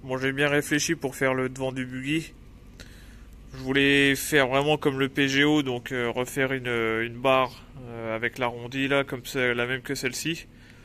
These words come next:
mais juste au-dessus, un peu plus rapproché de, bah, un peu plus devant, et, euh, refaire revenir ces barres là dessus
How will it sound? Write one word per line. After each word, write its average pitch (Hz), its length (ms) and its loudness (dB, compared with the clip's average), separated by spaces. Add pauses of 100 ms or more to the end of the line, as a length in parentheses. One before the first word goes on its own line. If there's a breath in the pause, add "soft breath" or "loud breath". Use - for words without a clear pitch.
(360 loud breath)
mais 127 100 -4
juste 143 300 -4
au-dessus, 160 420 2
un 127 100 0
peu 135 120 -4
plus 139 240 -8
rapproché 135 500 -2
de, 117 640 -4
bah, 110 140 -6
un 113 40 -6
peu 120 120 -10
plus 123 200 -12
devant, 123 280 -2 (840 loud breath)
et, 117 300 -2
euh, 107 500 -2 (180)
refaire 120 360 -2
revenir 131 400 -2
ces - 180 -2
barres 120 240 -2
là 139 260 2 (120)
dessus 131 480 -8